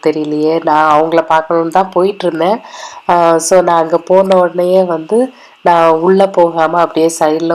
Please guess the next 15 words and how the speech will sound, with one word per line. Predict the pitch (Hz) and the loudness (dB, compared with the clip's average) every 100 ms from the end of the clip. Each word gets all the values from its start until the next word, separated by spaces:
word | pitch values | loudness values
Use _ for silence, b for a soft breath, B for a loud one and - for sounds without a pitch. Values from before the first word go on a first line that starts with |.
| 160 | 0
ஒளிஞ்சுக்கிட்டு, | 156 165 165 160 151 - 165 165 | 0 -2 -2 -4 -4 -2 -2 0
எங்க | 156 147 | 0 -2
அம்மா | 156 175 | 2 2
வந்தாங்கன்னா | 156 156 156 160 175 170 | 2 -2 -4 -2 -2 -2
அம்மா | 156 160 | -2 -4
கிட்ட | - 170 156 | -2 -2 0
விளையாடலாம் | 151 156 151 151 156 151 | 0 0 0 0 0 -2
அப்படிங்கிற | 147 160 156 147 | -2 -4 -2 -2
மாதிரி | 156 175 180 | 0 -2 -2
சைடுல | 151 156 165 151 | -4 -2 -4 -4
நின்னுட்டு | 151 160 156 | -4 -4 -4
இருந்தேன். | 147 151 147 - | -4 -4 -2 0
பார்த்தா | 151 151 185 170 156 | 0 0 -2 -2 -4
எனக்கு | 165 156 - | -6 -6 -6
பெரிய | 165 196 | -2 -2